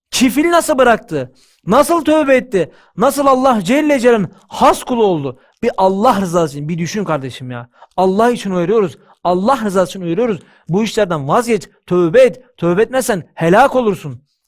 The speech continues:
Bak bu memleketin bu hale gelmesinin en büyük sebeplerinden biri bizim tövbesizliğimiz, ellerimizle işlediğimiz günahlar. Biz ne zaman düzeleceğiz? Biz ne zaman kendimize geleceğiz?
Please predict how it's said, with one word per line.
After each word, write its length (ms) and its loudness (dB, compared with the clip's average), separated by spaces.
Bak 180 2
bu 100 0
memleketin 560 0
bu 100 2
hale 200 2
gelmesinin 440 -2
en 180 0
büyük 140 -4
sebeplerinden 540 -2
biri 260 0
bizim 300 -2
tövbesizliğimiz, 960 0
ellerimizle 580 2
işlediğimiz 420 -2
günahlar. 640 0
Biz 240 -2
ne 140 0
zaman 360 -2
düzeleceğiz? 520 -4
Biz 260 -2
ne 180 -2
zaman 280 -2
kendimize 560 -2
geleceğiz? 460 -2